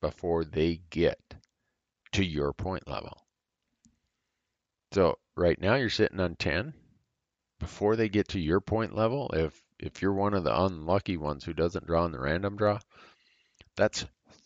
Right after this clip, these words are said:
thir-, you, you're gonna have forty-six points before your pool, your level of point holders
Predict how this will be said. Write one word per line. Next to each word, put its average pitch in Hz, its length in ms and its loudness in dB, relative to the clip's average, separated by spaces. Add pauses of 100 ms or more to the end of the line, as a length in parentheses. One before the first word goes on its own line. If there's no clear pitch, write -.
(120)
thir-, 113 360 2
you, 107 280 2
you're 113 200 0
gonna 117 160 2
have 98 200 4
forty-six 113 1040 0
points - 680 -4 (300)
before 92 640 0 (160)
your 92 480 4
pool, 85 680 -2
your 87 240 0
level 95 580 2
of 85 240 0
point 110 300 -4
holders 90 580 -8